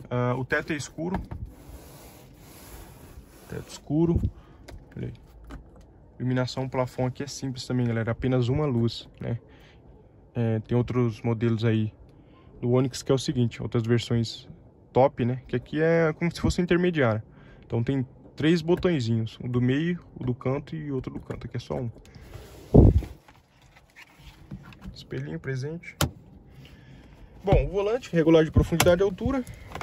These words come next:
Piloto automático aqui com limitador, cruise console. Então todas as regulagens de piloto automático aqui e computador de bordo aqui, certo? Essa base aqui, ela é Black Piano.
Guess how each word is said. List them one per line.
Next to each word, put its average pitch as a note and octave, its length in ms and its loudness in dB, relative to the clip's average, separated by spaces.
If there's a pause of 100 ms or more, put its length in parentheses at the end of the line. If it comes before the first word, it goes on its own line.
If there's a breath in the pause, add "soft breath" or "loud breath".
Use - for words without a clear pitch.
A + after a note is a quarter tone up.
(520 loud breath)
Piloto F3+ 300 2
automático D3 440 0
aqui C#3 140 -2
com C#3+ 140 0
limitador, C#3 580 0
cruise C3 240 -2
console. F3+ 300 -2
Então D3 160 -4
todas D#3+ 260 0
as C#3 80 2
regulagens B2+ 320 4
de A#2+ 60 -2
piloto A#2+ 280 0
automático A#2+ 280 2
aqui - 320 -6 (100)
e D#3+ 220 -2 (280)
computador C3 400 4
de B2 80 2
bordo A#2+ 280 6
aqui, - 300 -6 (440)
certo? - 360 0 (580 loud breath)
Essa A2+ 180 0
base A#2 260 6
aqui, A#2+ 300 -2
ela A#2 140 2
é A#2 40 6
Black A#2+ 260 4
Piano. E3 320 2